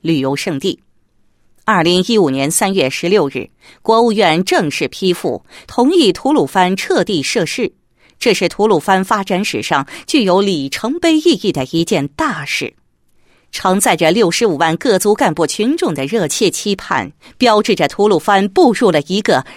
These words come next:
崭新的历史阶段。随着城镇化进程的推进，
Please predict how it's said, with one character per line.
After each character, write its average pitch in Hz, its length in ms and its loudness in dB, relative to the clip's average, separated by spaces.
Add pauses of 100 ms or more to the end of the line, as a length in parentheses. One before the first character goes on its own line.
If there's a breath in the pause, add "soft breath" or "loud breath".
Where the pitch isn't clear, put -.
崭 156 380 0
新 349 320 -2
的 139 140 -2
历 185 260 -2
史 123 220 -6
阶 170 200 0
段。 156 280 -4 (960)
随 214 240 2
着 185 160 2
城 190 240 -2
镇 220 180 0
化 147 180 -2
进 165 240 -2
程 156 200 -6
的 127 100 -2
推 175 240 -2
进， 196 220 -2